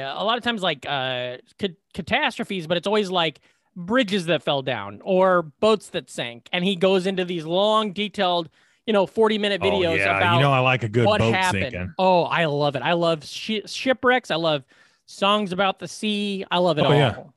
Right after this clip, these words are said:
Speaker 1: Yeah.
Speaker 2: Well, have you listened to fucking Stan Rogers?
Speaker 1: Yeah, you fucking tell me about it every three months, and I listen
Speaker 2: Yeah.
Speaker 1: to it.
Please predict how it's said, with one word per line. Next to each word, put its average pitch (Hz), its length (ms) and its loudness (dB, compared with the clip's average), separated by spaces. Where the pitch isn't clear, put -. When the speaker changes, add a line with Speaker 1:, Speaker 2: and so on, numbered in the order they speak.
Speaker 1:
Yeah. 120 340 -8
Speaker 2:
Well, 165 240 6
have 143 140 4
you 147 80 4
listened 175 340 4
to 131 240 6
fucking 156 320 -2
Stan 151 320 2
Rogers? 170 540 4
Speaker 1:
Yeah, 381 240 -2
you 294 180 4
fucking 339 360 0
tell 277 180 0
me 294 80 2
about 254 200 0
it 233 40 0
every 240 260 -2
three 185 380 0
months, 285 340 2
and 170 100 -4
I 165 100 0
listen 175 140 2
Speaker 2:
Yeah. 175 200 4
Speaker 1:
to - 60 0
it. 131 200 -6